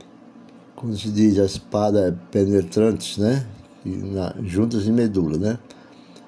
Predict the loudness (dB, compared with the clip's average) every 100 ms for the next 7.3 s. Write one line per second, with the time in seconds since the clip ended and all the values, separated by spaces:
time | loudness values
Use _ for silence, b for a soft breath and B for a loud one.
0 | -10 -2 -2 2 0 2 2 2 2 4
1 | 4 4 4 2 0 0 2 2 2 2
2 | 2 0 0 -6 -18 -20 -20 B B B
3 | -20 -20 -20 -20 -12 -8 -2 2 4 6
4 | 4 2 -2 -2 -4 -8 -8 2 4 6
5 | 4 2 4 4 2 -4 -8 -2 -2 0
6 | -2 -2 -10 0 0 2 0 2 0 -2
7 | -2 -2 -2